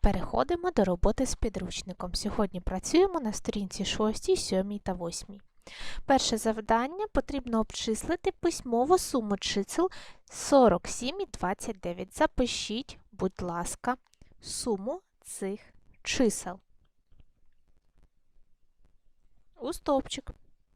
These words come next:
Як ми маємо міркувати? Згадуємо. Сім і дев'ять — це скільки?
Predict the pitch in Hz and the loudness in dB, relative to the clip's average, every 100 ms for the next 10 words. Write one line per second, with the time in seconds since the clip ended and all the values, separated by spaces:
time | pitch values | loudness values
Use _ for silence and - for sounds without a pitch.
0 | _ _ _ _ - - - - - - | _ _ _ _ -20 -20 -20 -20 -20 -20
1 | _ _ _ - - - _ _ _ _ | _ _ _ -20 -20 -20 _ _ _ _
2 | _ _ - - - - - - - - | _ _ -20 -20 -18 -16 -16 -16 -18 -20
3 | - - - - - - - - 214 208 | -20 -20 -20 -20 -20 -18 -18 -12 0 2
4 | 269 480 440 226 240 262 247 233 226 - | 2 4 4 2 -2 -2 -2 -4 -4 0
5 | 220 190 - 190 - 208 208 185 190 196 | 2 2 -2 -10 -8 -6 -6 -6 -10 -12
6 | 214 - _ _ _ - - - 262 392 | -18 -20 _ _ _ -14 -8 -2 2 6
7 | 427 - 226 226 269 - 254 - - 185 | 4 6 4 6 4 2 -4 -4 -4 -4
8 | - - | -6 -14